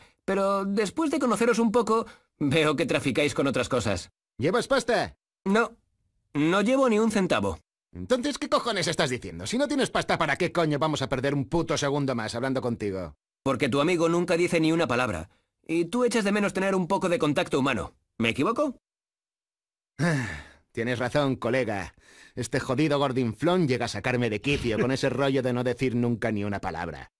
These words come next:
Speaker 2: ¿Qué coño pasa contigo? Solo digo la verdad. Esto es un muermazo, tío.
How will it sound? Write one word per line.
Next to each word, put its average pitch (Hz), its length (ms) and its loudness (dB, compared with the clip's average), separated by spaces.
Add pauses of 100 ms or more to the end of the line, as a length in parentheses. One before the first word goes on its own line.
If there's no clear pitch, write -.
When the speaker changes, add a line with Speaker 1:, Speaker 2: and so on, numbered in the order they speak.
(160)
Speaker 2:
¿Qué 107 120 -12
coño 180 240 0
pasa 202 220 2
contigo? 226 560 -2 (140)
Solo 254 200 2
digo 294 160 2
la 285 80 2
verdad. 143 460 -4 (1200)
Esto 101 220 -2
es 123 80 0
un 135 120 2
muermazo, 117 560 0
tío. 120 440 0